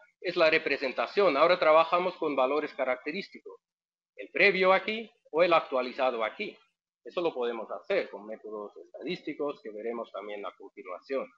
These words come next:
También nos interesa actualizar el coeficiente parcial, pero eso ya no lo podemos hacer tan directamente. Para eso necesitamos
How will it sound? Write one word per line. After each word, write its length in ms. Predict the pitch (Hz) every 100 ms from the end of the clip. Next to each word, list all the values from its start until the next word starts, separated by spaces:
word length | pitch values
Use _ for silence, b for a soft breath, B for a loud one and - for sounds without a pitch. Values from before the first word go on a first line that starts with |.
| _ _ _ _ _ _ _ _ _ _ _ _ _
También 320 | 151 135 185 214
nos 120 | 208
interesa 560 | 202 190 185 190 - 208
actualizar 680 | 156 151 156 143 135 147 143
el 140 | 131
coeficiente 600 | 139 123 - 120 127 120
parcial, 580 | - 110 - 165 220 104 - _ _
pero 180 | 107 117
eso 240 | 151 190
ya 180 | 180 156
no 120 | 165
lo 120 | 165
podemos 400 | 160 147 143 139
hacer 380 | 139 - 147 147 - _
tan 180 | 127 127
directamente. 760 | 120 117 - 110 147 165 117 -
Para 200 | 113 135
eso 400 | 175 - 165 196
necesitamos 920 | 135 131 135 123 127 147 151 147